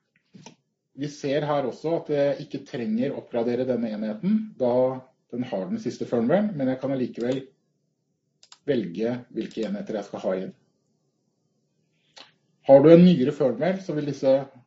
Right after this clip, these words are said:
valgene komme automatisk. Jeg starter oppgraderingen, og vi ser her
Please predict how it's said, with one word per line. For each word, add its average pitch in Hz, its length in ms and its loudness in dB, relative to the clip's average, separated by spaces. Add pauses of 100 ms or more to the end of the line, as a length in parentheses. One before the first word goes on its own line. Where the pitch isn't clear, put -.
(100)
valgene 113 420 -6
komme 104 300 -6
automatisk. - 640 -10 (1500)
Jeg 151 240 0
starter 131 540 2
oppgraderingen, 123 800 -2 (2000)
og 135 40 -8
vi 160 100 2
ser 151 360 0
her 156 300 -2